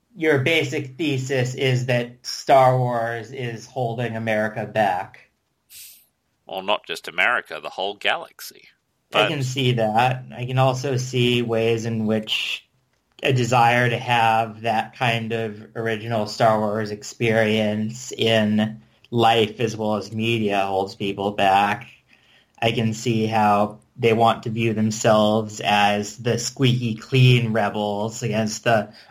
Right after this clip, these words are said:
Speaker 1: unambiguously evil empire.
Speaker 2: Yeah, and, like, also now all the Star Wars stuff is being made by Disney, which is an evil empire,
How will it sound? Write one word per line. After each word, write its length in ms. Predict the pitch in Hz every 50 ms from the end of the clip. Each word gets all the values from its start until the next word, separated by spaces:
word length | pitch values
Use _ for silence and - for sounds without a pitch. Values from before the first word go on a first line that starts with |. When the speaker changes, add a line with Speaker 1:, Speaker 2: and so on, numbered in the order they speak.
| -
Speaker 1:
unambiguously 1120 | - 135 127 120 117 120 120 117 123 120 113 110 117 127 123 117 113 - - - 120 120 113
evil 560 | 117 107 117 117 120 120 117 110 104 104 104 -
empire. 880 | 95 104 101 101 101 - 110 104 95 95 104 101 104 113 131 127 127 - - - _ _ _ _ _ _ _ _ _ - 113
Speaker 2:
Yeah, 380 | 113 117 117 104 87 82 78 - - _
and, 320 | - 90 92 90 87 87 _
like, 240 | 85 92 95 - 92
also 460 | 101 101 - - - 90 90 90 87 _ _
now 260 | 90 92 92 95 95
all 220 | 90 76 90 95 95
the 120 | - 92
Star 360 | - - _ - 90 90 92
Wars 240 | 92 92 92 92 92
stuff 380 | - - _ 98 92 - - _
is 180 | - 92 92 87
being 300 | _ 95 90 92 92 90
made 320 | 90 90 92 92 90 82
by 160 | - 90 90
Disney, 640 | 90 82 82 87 101 110 98 87 82 73 67 69 _ _ _ _
which 440 | - 87 85 _ - - - - - _ _ _ _ _ _ _ _ _ _ _ _ _ _
is 280 | 95 98 98 98 90
an 220 | 64 73 87 85 98
evil 360 | 87 87 90 90 90 85 92
empire, 640 | 92 101 104 98 - - 76 76 76 76 73 78 80